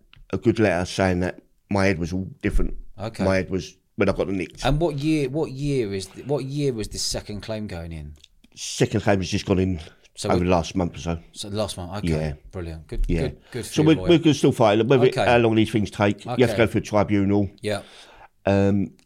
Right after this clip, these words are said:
Speaker 2: And what's your solicitor saying? Is he saying you've got a good chance, or is he a normal
Speaker 1: It's a,
Speaker 2: solicitor
Speaker 1: it's a
Speaker 2: saying
Speaker 1: chance. It's a
Speaker 2: fifty fifty?
Speaker 1: chance where we shouldn't get.
Speaker 2: Yeah.
Speaker 1: But also,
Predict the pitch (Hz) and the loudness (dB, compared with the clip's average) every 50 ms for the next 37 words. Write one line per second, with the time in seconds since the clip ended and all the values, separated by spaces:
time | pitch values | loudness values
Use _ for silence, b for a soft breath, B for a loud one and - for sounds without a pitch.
0 | _ _ - 135 160 180 - - 185 156 - 156 156 143 - 127 87 - - - | _ _ -4 0 0 0 0 0 -2 -2 -2 -4 -4 -4 -4 -6 -6 -6 -4 -4
1 | 147 135 117 98 95 98 110 - - 131 120 113 110 95 101 - 131 127 - - | -2 -2 -2 -4 -6 -6 -6 -6 -6 -4 -6 -6 -8 -8 -8 -8 -8 -8 -6 -6
2 | 139 143 151 160 135 - - - B B B B B B B B B B - 110 | -4 -4 -6 -6 -8 -10 -12 -12 B B B B B B B B B B -4 -2
3 | 110 110 110 107 107 107 113 120 113 - - 175 160 - - 131 107 - - 127 | -2 -2 -2 -2 -4 -2 -2 0 0 2 2 2 2 2 2 2 0 0 2 4
4 | 165 147 127 120 110 - 131 127 - - 107 98 143 123 110 101 123 - 131 117 | 4 6 4 4 2 0 -2 -2 0 0 0 2 4 4 4 4 4 6 6 6
5 | 101 104 - - 127 104 92 101 92 82 - - _ _ _ _ _ _ - 90 | 6 4 4 4 4 4 4 0 -2 -2 -2 -8 _ _ _ _ _ _ -12 -10
6 | 82 78 - _ - 107 90 139 131 - - 110 113 110 110 | -10 -12 -12 _ 2 4 4 4 4 2 2 4 4 4 4